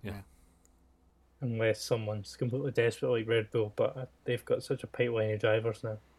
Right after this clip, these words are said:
Speaker 2: Mm.
Speaker 3: Gasly would be above him in the pecking order, I'd imagine.
Speaker 2: You would think so,
Speaker 1: Mm,
Speaker 2: although they don't seem
Speaker 1: not
Speaker 2: to ever
Speaker 1: sure.
Speaker 2: want him back in that Red Bull. But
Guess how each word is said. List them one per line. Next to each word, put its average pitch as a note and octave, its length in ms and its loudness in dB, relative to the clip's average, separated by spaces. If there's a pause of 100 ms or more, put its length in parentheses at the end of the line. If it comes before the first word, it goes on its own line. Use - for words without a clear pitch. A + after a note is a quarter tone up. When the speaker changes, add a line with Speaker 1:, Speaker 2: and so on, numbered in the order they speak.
(920)
Speaker 2:
Mm. A2 100 -8
Speaker 3:
Gasly A#2+ 420 4
would G#2+ 180 2
be A2 80 0
above G#2+ 460 -2
him A2+ 160 0
in A2 60 -4
the G#2 40 -2
pecking A#2 340 0
order, G#2+ 300 -2 (140)
I'd B2+ 140 -4
imagine. A2+ 420 -6 (520)
Speaker 2:
You B2 100 -6
would A2+ 120 -6
think D3+ 200 -6
so, B2+ 140 -10
Speaker 1:
Mm, B2 400 -4
Speaker 2:
although A#2+ 120 -4
they A2 60 -8
don't A2+ 260 -10
seem A#2 140 -6
Speaker 1:
not G#2 120 -4
Speaker 2:
to A2 100 -8
ever G#2 100 -6
Speaker 1:
sure. G#2 100 -6
Speaker 2:
want A2+ 280 -6
him G#2 100 -6
back A#2+ 260 -8
in G2 60 -8
that F#2+ 160 -12
Red G2 200 -14
Bull. B2 260 -6
But A2+ 160 -10